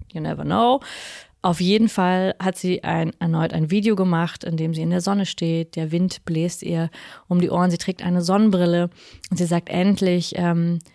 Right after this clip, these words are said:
sind wir einen Schritt nach vorne gekommen, holen Kinder aus der Armut. Ähm,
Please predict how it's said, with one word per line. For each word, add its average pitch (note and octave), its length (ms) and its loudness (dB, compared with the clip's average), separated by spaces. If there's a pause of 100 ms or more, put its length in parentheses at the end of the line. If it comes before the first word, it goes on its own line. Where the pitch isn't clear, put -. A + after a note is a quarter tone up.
(100)
sind F3+ 220 0
wir F#3 40 0
einen F3+ 100 -2
Schritt - 180 -6
nach F3+ 100 2
vorne F3 300 0
gekommen, E3 420 0
holen F3 240 2
Kinder F3 360 0
aus D#3+ 120 -4
der F#3 160 -6
Armut. E3+ 480 0 (400)
Ähm, E3 460 2